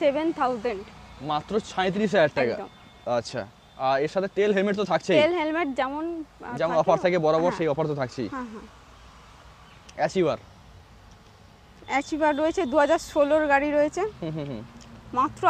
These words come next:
Speaker 1: আঠাশ হাজার টাকা।
Speaker 2: মাত্র আঠাশ হাজার টাকা?
Speaker 1: একদম।
Speaker 2: ওকে।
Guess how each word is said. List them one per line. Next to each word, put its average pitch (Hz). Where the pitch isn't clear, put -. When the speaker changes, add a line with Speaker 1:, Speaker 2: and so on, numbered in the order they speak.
Speaker 1:
আঠাশ 277
হাজার 285
টাকা। 202
Speaker 2:
মাত্র 151
আঠাশ 208
হাজার 196
টাকা? 127
Speaker 1:
একদম। 101
Speaker 2:
ওকে। 110